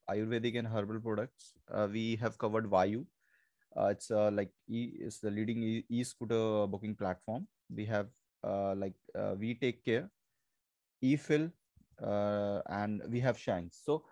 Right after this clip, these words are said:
uh, like, uh, in this show, uh, there are business model related to every sector, uh, it, whether it is food and beverages, whether it is electrical vehicle or charging stations. So there is a possibility, there will be a possibility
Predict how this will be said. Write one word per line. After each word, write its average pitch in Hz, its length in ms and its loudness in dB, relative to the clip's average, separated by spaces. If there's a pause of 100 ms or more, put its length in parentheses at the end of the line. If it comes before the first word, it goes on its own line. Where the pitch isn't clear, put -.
(320)
uh, 117 420 6 (220)
like, 123 280 2 (220)
uh, 123 300 6 (400)
in 131 120 2
this 160 260 -2 (180)
show, 139 420 2
uh, 107 540 2 (140)
there 127 280 2
are 127 360 6
business 120 460 -4
model 110 280 2
related 110 440 -2
to 120 160 0
every 110 220 0
sector, - 460 -2 (280)
uh, 101 420 2 (220)
it, 104 180 -10
whether 107 240 4
it 117 160 -4
is 107 240 -6 (140)
food 113 160 -2
and 113 80 0
beverages, 107 460 -2
whether 104 240 -2
it 101 100 -8
is 104 320 -4 (100)
electrical 107 420 -4
vehicle 107 560 0
or 101 220 0
charging 107 380 0
stations. - 460 -8 (420)
So 139 360 2 (180)
there 120 220 2
is 143 80 0
a 160 60 0
possibility, 139 640 0
there 113 240 0
will 120 100 -4
be 143 220 2
a 151 80 4
possibility 117 680 -4